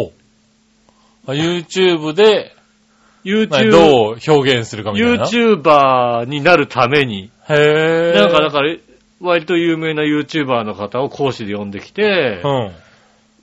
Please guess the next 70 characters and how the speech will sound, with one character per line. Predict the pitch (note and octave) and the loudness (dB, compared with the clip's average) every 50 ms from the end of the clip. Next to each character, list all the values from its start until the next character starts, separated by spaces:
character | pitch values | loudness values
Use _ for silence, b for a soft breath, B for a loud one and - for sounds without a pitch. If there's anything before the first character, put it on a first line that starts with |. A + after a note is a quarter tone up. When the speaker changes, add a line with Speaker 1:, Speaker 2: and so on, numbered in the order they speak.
| _ _ _ _ | _ _ _ _
Speaker 2:
ま | - C3+ C3 B2 B2+ A#2 G#2+ G2+ G2 G2 | -6 -4 -2 -2 0 -2 -2 -4 -6 -8
あ | G#2+ | -8
ね、 | A#2+ D3+ D3 A#2+ G2+ F#2+ A#2 A#2+ | -6 -6 -6 -6 -6 -10 -14 -12
こ | - C3+ B2+ B2 | -8 -4 -4 -2
う | A#2 A2+ | -2 -2
い | A2+ A2+ | -4 -6
う | A#2 - - | -6 -6 -4
ア | A#2+ A2+ A2+ | -4 -2 -2
イ | G#2+ | -4
デ | G#2+ A2 | -4 -6
ィ | G2 | -8
ア | F#2+ G2 | -6 -8
を | G2 G2 | -6 -6
や | G#2+ G#2+ | -4 -4
る | G#2+ A#2 A2 | -4 -6 -8
と | - A2 F#2 | -8 -12 -12
か、 | - G2 F2 | -12 -16 -18
こ | - - A#2 | -12 -8 -8
う | G#2+ | -8
い | G#2 | -6
う | |
こ | G2+ A#2 A2+ | -8 -8 -6
と | A2+ | -6
や | G2+ F#2 F#2 | -6 -6 -6
る | G#2 A2 A2+ G#2+ | -6 -8 -8 -10
と | - G#2+ | -10 -12
か、 | - F2+ - | -14 -14 -14
そ | - A#2 A2 | -12 -10 -10
う | G#2+ | -10
い | G#2 | -10
う | G2+ | -12
の | G2+ F#2+ F#2 | -14 -16 -18
を、 | F2+ F2 F2+ _ _ _ _ | -18 -20 -20 _ _ _ _
Speaker 1:
へ | - B2 A#2+ A#2 A2+ A2 A2 A2+ A2+ A2+ A2+ A2+ A#2 A#2 A#2 A#2 A#2 A#2+ A#2+ A#2+ A#2+ | -10 -10 -8 -8 -8 -8 -8 -8 -8 -6 -6 -6 -6 -6 -6 -6 -6 -8 -8 -10 -12
え。 | A#2 - - | -16 -12 -8
Speaker 2:
座 | - B2 | -6 -6
学 | A#2+ B2+ A#2+ B2 B2 | -4 -6 -6 -6 -6
な | A#2+ A#2+ | -6 -4
の | A#2 A2+ | -6 -6
か | G#2+ G2+ - | -8 -10 -10
知 | - A#2+ | -8 -6
ら | A2 A2 | -4 -2
な | B2 A#2+ | -2 -2
い | A2 | -2
け | G#2 | -4
ど | G2 F#2 F#2 | -8 -10 -12
も、 | F2+ F2 E2 E2+ _ _ _ _ | -16 -18 -20 -20 _ _ _ _
Speaker 1:
す | - - A2 | -20 -14 -6
ご | A2 - D#3 D3 | -2 -2 -2 -2
い | B2 | -2
ね。 | A2 G2+ F#2+ F#2 F2 D#2+ - _ - | -4 -6 -8 -8 -12 -14 -16 _ -8
Speaker 2:
勉 | A2+ A2+ G#2 | -8 -6 -6
強 | - A#2 | -6 -8
す | F#2+ B2 | -8 -8
る | A2+ G2+ | -10 -8
講 | - B2+ B2+ B2 A#2 | -6 -4 -4 -2 -2
座 | A#2+ A#2 | -2 -2
も | A#2 C3 C3+ D3 B2 A#2+ | -2 -2 -4 -4 -2 -2
あ | B2+ | 0
る | C3+ | 0
ら | C3+ C#3 | 0 -2
し | - - | -4 -6
い | C#3+ A#2+ | -10 -12
ん | |
で | F#2 E2 | -12 -14
す | - - | -16 -16
よ | G2+ G#2+ | -16 -14
ね。 | B2 D3 E3+ F#3 | -12 -8 -6 -2
Speaker 1:
お | B2+ B2 A#2 G#2+ G#2+ G#2 G2 F#2 | -2 0 0 0 0 -2 -4 -6
う。 | F2+ | -8